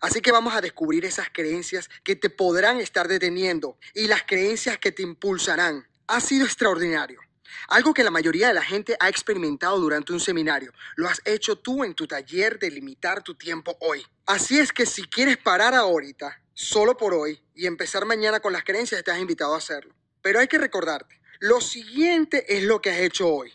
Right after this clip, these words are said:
Tienes que perturbarte. No puedes aceptar las cosas. No puedes decir, "Está bien". Tienes que decir, "Nunca jamás se acabó. Ni un solo minuto más,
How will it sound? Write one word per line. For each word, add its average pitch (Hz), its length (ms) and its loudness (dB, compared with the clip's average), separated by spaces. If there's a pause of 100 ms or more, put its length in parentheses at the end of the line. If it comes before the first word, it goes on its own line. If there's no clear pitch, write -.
Tienes 254 460 2
que 247 100 2
perturbarte. 165 720 -4 (300)
No 202 320 0
puedes 233 240 2
aceptar 185 440 -2
las 196 180 -2
cosas. - 520 -6 (300)
No 208 260 2
puedes 240 300 4
decir, 214 520 -2 (120)
"Está 185 360 0
bien". 202 460 2
Tienes 202 380 -4
que 208 100 2
decir, 208 440 -2 (160)
"Nunca 269 500 4
jamás 190 560 0 (160)
se - 200 0
acabó. 180 540 2 (160)
Ni 190 180 -4
un 247 100 0
solo 247 260 2
minuto 220 360 0
más, 214 320 4